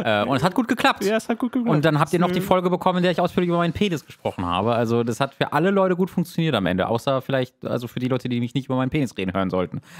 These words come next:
Speaker 1: Aber wen interessieren die Leute?
Speaker 2: So. Gute, gute Strategie auf jeden Fall. Sollten wir uns für Hooked abgucken.
Speaker 1: <laughs> Oh ja, also falls ihr mehr bei Hooked über meinen Penis hören wollt, äh, das so auslagern von den Ratszähnen hierhin, ähm, müsst ihr mal Tom von überzeugen und dann können wir das auch machen.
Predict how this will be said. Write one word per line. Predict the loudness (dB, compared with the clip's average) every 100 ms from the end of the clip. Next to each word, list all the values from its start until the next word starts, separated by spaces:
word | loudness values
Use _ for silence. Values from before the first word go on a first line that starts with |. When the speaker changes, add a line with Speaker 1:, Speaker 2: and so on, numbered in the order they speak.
| 2
Speaker 1:
Aber | 4 4 2 -2 -2
wen | 0 2 2
interessieren | 2 -2 0 0
die | 2
Leute? | 0 0 -2 -8 -10 -8
Speaker 2:
So. | -2 -2 -4 _ _
Gute, | -4 -2 -2 -2
gute | -2 0
Strategie | -2 -2 -2 -2
auf | 0 2
jeden | 0
Fall. | 2 0
Sollten | 2 2
wir | 2
uns | 2 0
für | 0 0
Hooked | 0
abgucken. | -6 -4 -8 -4
Speaker 1:
<laughs> | -2 0 2
Oh | 2
ja, | 2 0 0
also | 0 2
falls | 2 2
ihr | 0
mehr | 2 2 4
bei | 4 4
Hooked | 2 2
über | 0
meinen | 0 -2
Penis | 0 2 2 0
hören | 0 0
wollt, | 2 2 0 -2 -12 -6 0
äh, | 2
das | 0
so | -2 -2
auslagern | 2 2 2 2 2 2 0
von | -2
den | -2
Ratszähnen | -2 -2 -2 0 0
hierhin, | 2 2 2 0 -2 -6 -2
ähm, | 2 2 2 2
müsst | 2 2 0 2
ihr |
mal | 2 2
Tom | 2 0
von | 2 -2
überzeugen | -2 0 2 2 2 0
und | 0
dann | 0 -2
können | -2 0
wir | 0
das | 0 -2 -2
auch | 0 0 -2 -2
machen. | -4